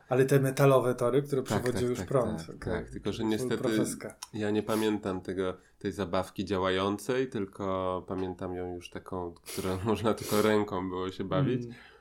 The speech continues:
Speaker 2: I je przesuwać, ale były właśnie niesamowicie tak s-, szczegółowo oddane te modele poszczególnych wagonów
Speaker 1: Mm.
Speaker 2: i lokomotywa i pasażerski wagon, wagon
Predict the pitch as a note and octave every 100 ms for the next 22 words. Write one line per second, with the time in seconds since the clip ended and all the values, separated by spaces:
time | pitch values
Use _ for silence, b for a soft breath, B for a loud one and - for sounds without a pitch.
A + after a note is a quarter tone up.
0 | b b - - G#2 - G#2+ G2+ G2 F2+
1 | A2+ A2 G2+ F2+ F#2+ F#2+ F2+ F2+ F#2+ F#2
2 | F#2 - G#2 G2 - G2 G2 G2 F#2+ G2+
3 | F#2+ F#2 F#2 b b b - F#2 - -
4 | - G2+ - F#2+ F#2 F#2+ F#2 F#2 F#2+ E2
5 | F2+ F2 F#2 F2 - F2+ F2 E2+ - -
6 | F#2 E2+ F2+ F2 F2 F2 F#2 - F#2 F2+
7 | F2+ E2 E2+ D#2+ F#2+ F#2+ F2+ - B2+ A#2+
8 | A2+ F2 F2 E2+ E2+ F2+ E2+ - G2 E2+
9 | F2 E2+ E2+ E2+ E2+ E2+ E2 _ _ _
10 | - F2+ F#2 E2+ G2+ G2 F#2 - F#2 F2
11 | F#2 F2 F2 F2 E2+ D#2+ E2+